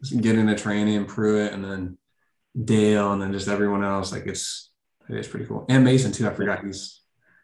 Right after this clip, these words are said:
Speaker 2: uh,
Speaker 1: Yeah.
Speaker 2: Flash trainer. Yeah.
Speaker 1: Yeah, he, he's got a pretty sweet hookup in New York.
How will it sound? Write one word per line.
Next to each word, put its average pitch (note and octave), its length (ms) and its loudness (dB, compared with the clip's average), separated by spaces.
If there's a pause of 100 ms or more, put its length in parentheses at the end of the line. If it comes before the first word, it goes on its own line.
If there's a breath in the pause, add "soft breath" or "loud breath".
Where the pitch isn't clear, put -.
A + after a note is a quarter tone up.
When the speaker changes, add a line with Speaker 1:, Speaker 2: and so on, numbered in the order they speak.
(380)
Speaker 2:
uh, A2 160 -4
Speaker 1:
Yeah. G#2 160 4 (240)
Speaker 2:
Flash G2+ 280 -2
trainer. G2 400 -6
Yeah. G2 240 -8 (720)
Speaker 1:
Yeah, F#2+ 220 2
he, F#2+ 280 0
he's F#2 80 -2
got G2 120 2
a F#2 40 0
pretty F#2 240 -2
sweet F#2 140 -4
hookup F2+ 320 -4
in E2+ 80 -6
New E2+ 80 -6
York. F2 220 -6